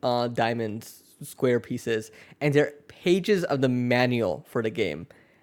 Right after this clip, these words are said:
And so when you pick 'em up, you have, uh, you get a, uh, you get two pages, the front and back of that page, uh, and it will explain some sort of concept. Not all of it is in English, some of it is, and then you kinda look at it and you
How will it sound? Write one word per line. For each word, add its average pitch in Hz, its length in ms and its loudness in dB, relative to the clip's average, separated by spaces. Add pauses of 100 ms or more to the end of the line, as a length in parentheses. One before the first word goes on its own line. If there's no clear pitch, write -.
(140)
And 147 180 2
so 147 460 10
when 147 200 4
you 131 100 0
pick 180 220 -2
'em 170 140 6
up, 151 400 6
you 131 260 0
have, 131 400 8 (180)
uh, 151 40 -4 (200)
you 143 340 -4
get 135 120 6
a, 131 240 0
uh, 127 460 4
you 156 60 -4
get 135 120 2
two 185 140 -4
pages, 135 320 4
the 120 80 -2
front 104 180 -2
and 135 80 -2
back 120 240 2
of 123 60 -2
that 117 160 -2
page, 117 360 -2 (320)
uh, 135 40 2
and 127 240 2
it 135 80 6
will 131 300 4
explain 135 580 2
some 135 140 -4
sort 131 140 2
of 123 60 -2
concept. 123 460 -2 (180)
Not 165 240 4
all 151 180 8
of 127 60 6
it 127 180 4
is 131 200 0
in 117 80 -2
English, 135 500 2
some 127 220 0
of 117 120 0
it 117 140 0
is, 139 320 2
and 139 100 2
then 131 100 2
you 123 120 0
kinda 131 220 2
look 127 220 2
at 127 140 6
it 127 140 0
and 123 180 -4
you 117 320 -2